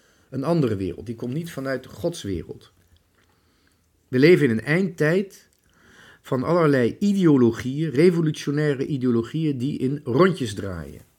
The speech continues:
En die steeds gekker worden en steeds gekkere uitspraken doen en steeds gekkere dingen doen. En ook steeds meer gruwelijke dingen doen. We leven in een eindtijd van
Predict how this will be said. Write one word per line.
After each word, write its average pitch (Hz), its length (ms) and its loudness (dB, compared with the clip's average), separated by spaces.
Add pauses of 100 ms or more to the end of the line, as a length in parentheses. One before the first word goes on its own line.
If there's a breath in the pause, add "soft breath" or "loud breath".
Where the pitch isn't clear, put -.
(640 soft breath)
En 147 140 -4
die 180 120 -4
steeds 202 360 0
gekker 190 460 -2
worden 90 360 -4
en 117 100 -8
steeds 175 320 -2
gekkere 139 440 -4
uitspraken 156 760 -2
doen 160 340 -4 (420 loud breath)
en 143 140 -2
steeds 143 340 2
gekkere 170 520 0
dingen 127 320 -2 (160)
doen. 110 420 0 (640)
En 127 140 0
ook 123 120 -2
steeds 131 300 -2
meer 143 280 -4
gruwelijke 143 600 0
dingen 90 260 -8
doen. - 160 -18 (3500)
We 98 120 -12
leven 143 320 4
in 127 40 -2
een 117 60 -2
eindtijd 139 540 -4
van 127 440 -8